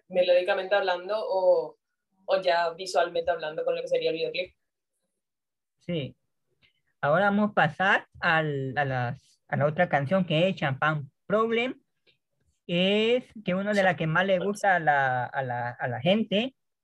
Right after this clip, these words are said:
Speaker 2: a los fans,
Speaker 1: Sí.
Speaker 2: y tiene una duración de cuatro minutos y cuatro segundos. Y es, el género es una balada folk y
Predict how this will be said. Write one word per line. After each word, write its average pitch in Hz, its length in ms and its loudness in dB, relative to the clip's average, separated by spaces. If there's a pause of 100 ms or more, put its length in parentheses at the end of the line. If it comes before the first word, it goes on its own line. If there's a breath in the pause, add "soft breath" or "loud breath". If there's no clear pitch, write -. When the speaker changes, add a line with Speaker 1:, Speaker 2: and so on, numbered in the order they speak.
(120)
Speaker 2:
a 147 80 0
los 131 240 0
fans, 165 240 4
Speaker 1:
Sí. 156 120 -2 (380)
Speaker 2:
y 165 120 -2
tiene 180 180 -2
una 202 160 2
duración 196 320 0
de 196 160 -4
cuatro 185 260 0
minutos 214 560 0
y 165 140 -8
cuatro 127 300 -4
segundos. 160 520 -2 (380)
Y 175 240 0
es, 226 340 4
el 165 140 0
género 196 380 0
es 196 180 0
una 190 400 0
balada 147 500 0
folk 247 400 0 (560)
y 254 1080 -8